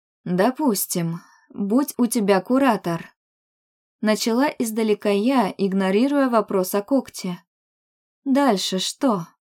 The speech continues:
«Я автоматически буду зачислена в следственный департамент как стажёр, и этого не изменить даже главе». Она говорила так уверенно, что и я начинала ей верить,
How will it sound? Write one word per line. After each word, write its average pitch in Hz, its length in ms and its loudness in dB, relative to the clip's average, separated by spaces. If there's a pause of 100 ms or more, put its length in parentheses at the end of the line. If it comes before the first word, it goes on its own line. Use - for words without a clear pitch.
(560)
«Я 226 280 4
автоматически 247 840 2
буду 220 280 -2
зачислена 226 680 0
в - 40 -6
следственный 240 540 0
департамент 226 720 0
как 226 200 -4
стажёр, 240 640 -2 (440)
и 269 180 4
этого 277 320 2
не 233 200 4
изменить 254 540 4
даже 220 300 0
главе». 233 540 0 (760)
Она 202 260 0
говорила 196 440 4
так 185 240 -2
уверенно, 196 560 0
что - 280 -4
и 208 140 4
я 208 220 0
начинала 214 560 0
ей 208 260 0
верить, 202 580 -2